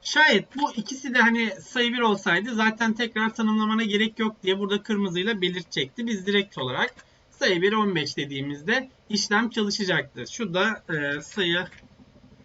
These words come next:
bir olsun. Tamam mı? Bakın çalıştırdığımda ikisinde de artık on beş değeri basılacak. Bakın şurada S out dedim, tab dedim. Sayı bir dediğimde, e,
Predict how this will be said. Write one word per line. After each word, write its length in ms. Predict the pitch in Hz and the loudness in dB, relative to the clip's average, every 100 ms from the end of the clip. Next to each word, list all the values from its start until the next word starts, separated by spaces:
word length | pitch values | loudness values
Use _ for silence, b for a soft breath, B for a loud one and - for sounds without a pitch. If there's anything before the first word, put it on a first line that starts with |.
| - - 196 | -20 -6 0
bir 120 | 170 | 2
olsun. 300 | 117 110 - - - | 0 -6 -18 -20 -8
Tamam 280 | 254 285 175 | 0 0 0
mı? 200 | 120 113 - B B B B | -4 -12 -20 B B B B
Bakın 280 | 302 302 196 | -6 -2 -4
çalıştırdığımda 920 | - 226 269 - 311 285 302 254 160 | 0 -2 -2 -4 -4 -4 -2 0 -2
ikisinde 720 | 151 214 285 269 311 285 247 190 | -4 -8 -8 -8 -6 -2 0 0
de 120 | 220 | 2
artık 380 | 240 247 - - | 0 -2 -6 -4
on 200 | 254 233 | -4 -2
beş 220 | 202 - | -4 -4
değeri 260 | 151 143 | -4 -4
basılacak. 480 | 117 - - - - - _ b b b - | -10 -14 -20 -20 -20 -20 _ b b b -2
Bakın 220 | 190 240 | 0 0
şurada 840 | - - - - 330 226 135 139 _ - _ - - _ - _ - - | -2 -6 -6 -2 0 0 -2 -4 _ -20 _ -20 -20 _ -20 _ -20 -4
S 220 | 226 214 | 2 2
out 360 | 202 180 170 - | 2 0 -2 -6
dedim, 340 | 131 131 - - - | -6 -6 -8 -12 -8
tab 220 | 170 156 | -8 -6
dedim. 280 | 123 123 220 - - - - - - - - - B B B - | -6 -6 -10 -20 -20 -20 -20 -20 -20 -20 -20 -20 B B B -20
Sayı 380 | - 233 240 | -2 0 2
bir 200 | 262 285 | 0 0
dediğimde, 560 | 233 202 247 247 156 131 - _ - _ _ | 0 2 2 2 0 -4 -10 _ -20 _ _
e, 60 | - | -6